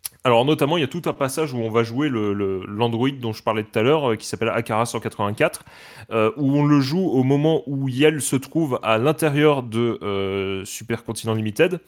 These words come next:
et, euh, qui, qui, elle, fait des, euh, moulages d'implants, euh, pour, euh, influencer les, les émotions, les capacités de clients qui, qui,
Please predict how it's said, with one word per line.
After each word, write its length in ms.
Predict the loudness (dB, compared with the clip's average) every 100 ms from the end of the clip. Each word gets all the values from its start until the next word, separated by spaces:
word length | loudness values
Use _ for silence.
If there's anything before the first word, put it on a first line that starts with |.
| -18 -20 -20 _ _
et, 340 | 6 6 4 2
euh, 220 | 4 4
qui, 640 | 0 -6 -6 -4 -4 -4
qui, 160 | -2 2
elle, 140 | 2
fait 240 | 2 4 4
des, 300 | 4 0 0
euh, 220 | 0 0
moulages 340 | 2 4 2 4
d'implants, 460 | -2 0 -2 -4 _ _ _ -20 -20 -20 -20 -20 -6
euh, 140 | -4
pour, 460 | -4 -4 -2 2 4
euh, 180 | 6 4
influencer 840 | 2 0 0 -2 0 -2 2 2 2
les, 640 | -2 0 2 2 2 0 0
les 260 | -2 0
émotions, 800 | 2 2 0 -2 0 0 -2 -2
les 180 | 0 -2
capacités 840 | -4 -4 -4 -4 -4 2 4 4 0
de 380 | -4 -4 -2
clients 540 | -4 -6 -2 0 0 -2
qui, 480 | -10 -12 -10 -12 -16
qui, 320 | -16 -16